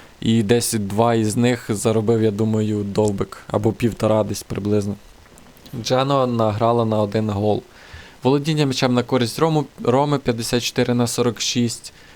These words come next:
по ударам чотирнадцять чотирнадцять і по ударам площину шість шість. Така у нас статистика. По сейвам гол-, в голкіпера також п'ять п'ять. В принципі, рівна статистика, окрім ікс джі, переваги на користь Роми.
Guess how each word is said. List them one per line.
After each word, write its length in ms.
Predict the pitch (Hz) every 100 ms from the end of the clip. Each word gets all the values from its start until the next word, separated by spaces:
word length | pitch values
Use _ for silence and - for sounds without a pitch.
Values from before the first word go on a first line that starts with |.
| -
по 100 | -
ударам 440 | 120 123 139 131 117
чотирнадцять 560 | - 123 120 110 117
чотирнадцять 600 | - - 151 139 127 117
і 80 | 113
по 180 | 104 110
ударам 320 | 110 113 113
площину 440 | 104 110 - 131
шість 280 | 127 - 113
шість. 360 | - 107 98 - - - - - - - - - - - - - - 98
Така 340 | 143 - 127
у 140 | 127 120
нас 240 | 113 113
статистика. 600 | - 113 - 110 - -
По 120 | 101
сейвам 340 | 120 151 147 139
гол-, 240 | 131 135 131 -
в 440 | 127 113 110 117
голкіпера 600 | 113 113 123 - 147 131
також 440 | 120 127 127 113 -
п'ять 260 | - 110
п'ять. 340 | - - 107 -
В 40 | -
принципі, 480 | 156 165 160 - 135
рівна 340 | 135 131 123
статистика, 600 | 117 127 143 139 - 110
окрім 380 | 104 - 113 107
ікс 280 | 110 - 107
джі, 200 | 117 113 104
переваги 480 | - 107 101 110 107
на 120 | 107
користь 440 | 101 - 104 101 -
Роми. 240 | 107 104